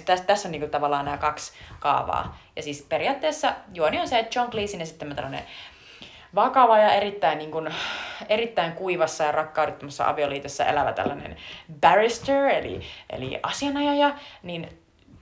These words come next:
joutuu tällaiseen, niin kuin, vyyhteen mukaan, jossa Jamie Lee Curtisin esittämä erittäin kuuma amerikkalais-babe, äh, huijaa sitä, äh, äh, auttamaan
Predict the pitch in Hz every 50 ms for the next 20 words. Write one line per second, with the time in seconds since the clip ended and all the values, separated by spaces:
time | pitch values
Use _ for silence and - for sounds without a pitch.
0 | - 196 196 220 240 240 220 - 185 170 156 170 160 156 156 156 160 151 151 147
1 | 143 143 147 147 151 151 156 - 180 180 233 240 233 220 - - - 175 160 156
2 | 160 165 180 196 190 190 180 151 143 175 - - 165 - - - 220 214 214 185
3 | 175 170 170 - 180 170 160 - 151 147 143 139 135 - - 156 151 - - -
4 | - 302 320 320 294 269 - - - - 143 143 143 - - 160 156 151 151 139
5 | - 180 170 156 151 151 - - 147 143 143 143 - 170 170 160 165 180 202 247
6 | 269 294 277 294 - - - - - - - - - _ - 160 156 143 - -
7 | - - - 233 254 294 285 254 226 196 190 185 180 - - 202 - - 185 175
8 | 170 170 170 - - - - - - - 156 156 156 151 156 - - - - -
9 | - - - - - - 160 160 - - - 180 190 208 208 208 - 180 165 165
10 | 156 156 151 147